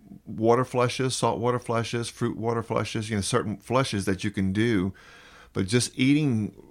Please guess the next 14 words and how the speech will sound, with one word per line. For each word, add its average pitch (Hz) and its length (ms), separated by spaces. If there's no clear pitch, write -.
the 95 160
way 110 120
you're 110 120
supposed 120 440
to 113 40
is 101 120
gonna 101 180
start - 280
to 95 60
clean 120 400
out 110 220
your 95 160
colon, 139 720
okay? 104 480